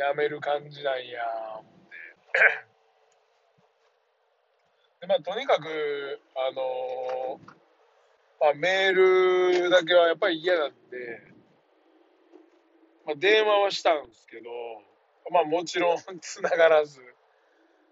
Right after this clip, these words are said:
着信拒否みたいな、って感じだって。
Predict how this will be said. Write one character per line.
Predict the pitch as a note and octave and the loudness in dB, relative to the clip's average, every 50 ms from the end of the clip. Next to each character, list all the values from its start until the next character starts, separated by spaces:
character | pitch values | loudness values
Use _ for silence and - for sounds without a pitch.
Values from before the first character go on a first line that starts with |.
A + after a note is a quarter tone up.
| _ _ _ | _ _ _
着 | - D#3 D#3 D3+ - | -6 -6 -6 -6 -6
信 | - E3+ E3 D#3+ | -6 -6 -4 -2
拒 | D#3 D#3+ C#3 | -2 -4 -4
否 | C#3 C#3 | -4 -10
み | C3+ B2 | -12 -12
た | B2 | -12
い | A#2 A#2 - | -12 -12 -14
な、 | - A#2 | -18 -20
っ | E2 - _ _ _ _ _ _ _ _ _ _ _ _ _ _ _ _ _ _ _ _ _ _ _ _ _ _ _ _ | -20 -20 _ _ _ _ _ _ _ _ _ _ _ _ _ _ _ _ _ _ _ _ _ _ _ _ _ _ _ _
て | - C#3 | -16 -12
感 | C3 B2+ C#3 C3+ C3 C3 B2+ | -2 2 2 2 2 0 -6
じ | - - | -14 -14
だ | B2 A#2 | -14 -16
っ | - | -16
て。 | _ _ - C3+ B2+ A#2+ A2+ | _ _ -6 -6 -6 -6 -8